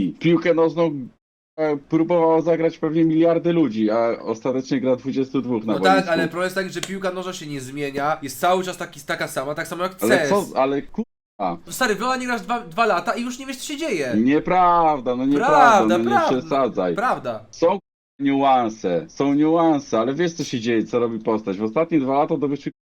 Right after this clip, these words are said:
Speaker 1: kurwa, cztery czempiony.
Speaker 2: W C S ie i tak wejdziesz, to nie wiedział, co się dzieje. W lolu nie do końca,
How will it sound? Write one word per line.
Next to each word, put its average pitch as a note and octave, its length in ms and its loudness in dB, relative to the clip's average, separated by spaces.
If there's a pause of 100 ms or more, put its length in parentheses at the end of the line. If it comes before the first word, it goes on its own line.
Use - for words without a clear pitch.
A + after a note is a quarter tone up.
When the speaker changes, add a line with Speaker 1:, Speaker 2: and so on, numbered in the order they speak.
Speaker 1:
kurwa, C#3 140 -10
cztery D3 240 0
czempiony. G2+ 500 -2 (100)
Speaker 2:
W - 60 -20
C G3 180 2
S A3 140 0
ie G#3 80 -4
i F#3+ 40 -10
tak A3 180 0
wejdziesz, G#3 320 -2
to G#3+ 60 -6
nie A3 60 -4
wiedział, G3+ 260 -4
co G#3 60 -10
się G#3 140 -8
dzieje. C3 300 -4 (360)
W B2+ 120 -12
lolu F#3+ 220 0
nie A#3+ 100 -8
do C#4 100 -4
końca, B2+ 520 -4